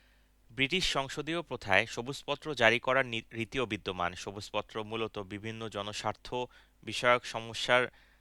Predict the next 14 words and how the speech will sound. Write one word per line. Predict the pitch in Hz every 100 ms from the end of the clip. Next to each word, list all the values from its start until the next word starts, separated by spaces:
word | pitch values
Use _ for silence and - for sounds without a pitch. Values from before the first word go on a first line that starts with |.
| _ _
জন্য | - 120 113
ব্যাপক | 107 107 120
আলোচনার | - 113 110 120 113
উদ্দেশ্যে | 110 101 113 - 123
জারি | 101 98
করা | 98 92
হয়। | 90 90 87
সবুজপত্রে | - 101 107 - 107 - 120
সরকার | - 107 - 110
কোনো | 110 110
নির্দিষ্ট | 110 107 95 110 -
সমস্যা | 123 110 110 - 123
উল্লেখ | 107 110 113
করে | - 107 101